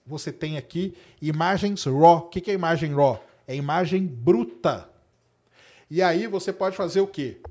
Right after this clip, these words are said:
Desce aqui um pouco, Christian. Essas aqui, ó, são as últimas imagens feitas pela Cassini. Tá? Quando você clica ali na imagem, clica numa, numa delas aí.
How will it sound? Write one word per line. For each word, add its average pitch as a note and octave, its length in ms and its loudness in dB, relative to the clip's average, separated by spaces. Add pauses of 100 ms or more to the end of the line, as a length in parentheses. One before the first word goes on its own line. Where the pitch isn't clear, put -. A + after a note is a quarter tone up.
Desce F3 280 -4
aqui - 140 -12
um C#3+ 80 -12
pouco, E3+ 360 -2
Christian. - 380 -18 (1400)
Essas G3 380 -4
aqui, G3 260 -2
ó, C#3 120 2
são F3+ 220 -4
as F3 160 -2
últimas A3+ 380 -8
imagens F#3 440 -4
feitas F3 180 -6
pela F3 180 -6
Cassini. B2 560 -12 (800)
Tá? - 260 -16
Quando A3+ 180 -2
você A#3+ 280 -4
clica F3+ 340 -6
ali D3+ 100 -6
na C#3 100 -8
imagem, D#3 340 -6
clica A#3 240 -10
numa, D3+ 400 -8
numa C#3 240 -14
delas B2 320 -12
aí. A2 200 -12